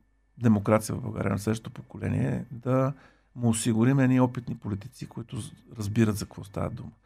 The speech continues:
Част от тях ще изгорят, част от тях ще, ще се развият. Може би ще се роди следващия Иван Костов от тях или някаква друга фигура, която можем да оценим, а, позитивно. Но това не се случва е така. Някой трябва да инвестира много отрано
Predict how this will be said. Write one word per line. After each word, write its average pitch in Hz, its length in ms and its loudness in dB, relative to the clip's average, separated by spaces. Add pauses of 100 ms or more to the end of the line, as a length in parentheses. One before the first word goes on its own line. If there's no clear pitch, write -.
(200)
Част 127 200 0
от - 60 -10
тях 127 120 2
ще 123 100 -2
изгорят, 101 460 -2 (360)
част 123 220 0
от 123 80 -10
тях 110 260 -4
ще, 107 540 -2 (300)
ще - 160 -10
се 101 160 -4
развият. 95 520 -2 (440)
Може 98 240 0
би 98 100 0
ще - 140 -4
се 120 160 -2
роди 110 200 -2
следващия 104 360 -2
Иван 101 180 0
Костов 98 360 -8
от - 60 -20
тях - 280 -10
или 104 340 -4 (480)
някаква 101 280 0
друга 101 240 2
фигура, 101 340 2
която 98 320 -4
можем 98 240 0
да - 60 -2
оценим, 98 460 -2 (460)
а, 104 520 -2
позитивно. 98 500 -4 (300)
Но 131 180 2
това 165 180 4
не 165 120 6
се 147 180 2
случва 127 540 0
е 113 60 4
така. 101 400 -4 (380)
Някой 147 480 4
трябва 151 300 4
да 151 80 2
инвестира 135 480 0
много 131 280 2
отрано 113 520 0